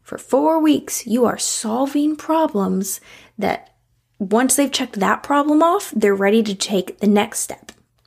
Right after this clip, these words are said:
The call to action for all of this, sign up for that lead gen piece. But then you take it back another step. And for at least, at least four weeks, if not more, before pre-launch,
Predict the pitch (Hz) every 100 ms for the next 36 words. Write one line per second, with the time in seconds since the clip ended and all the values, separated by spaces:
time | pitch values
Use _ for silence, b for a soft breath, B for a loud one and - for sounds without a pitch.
0 | - 196 - 226 233 226 226 226 220 208
1 | 226 226 233 - B B B - 185 202
2 | 202 208 - - - - 196 - - -
3 | - B B B B B B - 220 254
4 | 269 254 214 214 214 196 190 - - -
5 | - _ _ _ _ _ _ 185 185 -
6 | - - 190 - 208 277 269 233 - -
7 | B B B B 208 - 226 254 226 -
8 | - 233 220 214 - - 226 220 262 269
9 | 277 285 233 220 B B B _ 196 -
10 | 302 311 220 196 185 185 214 -